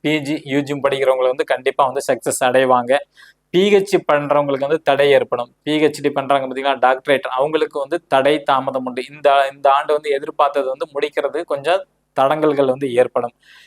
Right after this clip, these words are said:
அதே மாதிரி வந்து போட்டித் தேர்வு எழுதக்கூடிய நபர்கள், மிதுன ராசியில வந்து பிறந்தவங்க போட்டித் தேர்வு எழுதுறவங்களுக்கு தடை தாமதம் வந்து ஏற்படும். ஓகேங்களா? அதை வந்து அடுத்த ஆண்டு தான் கொஞ்சம் பாஸ் பண்ற மாதிரி வரும்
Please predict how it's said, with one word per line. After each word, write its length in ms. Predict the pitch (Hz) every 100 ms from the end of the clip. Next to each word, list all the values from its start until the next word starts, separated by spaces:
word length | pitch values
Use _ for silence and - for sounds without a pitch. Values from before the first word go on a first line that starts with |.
| _
அதே 300 | 135 147 175
மாதிரி 200 | 170 156
வந்து 200 | 156 165
போட்டித் 460 | - 175 185 196 190
தேர்வு 300 | 165 160 143
எழுதக்கூடிய 720 | 135 139 143 143 139 131 127
நபர்கள், 460 | 117 120 131 120 120 _
மிதுன 300 | 131 139 160
ராசியில 440 | 156 139 135 139 131
வந்து 300 | 127 143 160 _
பிறந்தவங்க 500 | - 139 143 131 131 147
போட்டித் 300 | 160 165 156
தேர்வு 240 | 147 143 135
எழுதுறவங்களுக்கு 600 | 135 139 139 131 131 160 _
தடை 340 | 135 131 151
தாமதம் 460 | 143 139 135 131 131
வந்து 320 | 127 135 127
ஏற்படும். 520 | 123 135 - 131 147 -
ஓகேங்களா? 440 | 131 131 127 131 - _ - - _
அதை 260 | 156 156
வந்து 460 | 156 156 175 196 180
அடுத்த 380 | - 151 160 160
ஆண்டு 200 | 151 151
தான் 180 | 143 - _ _ _
கொஞ்சம் 220 | 160 156
பாஸ் 240 | 143 147 143
பண்ற 260 | 147 139
மாதிரி 240 | 135 139 143
வரும் 320 | 120 135 110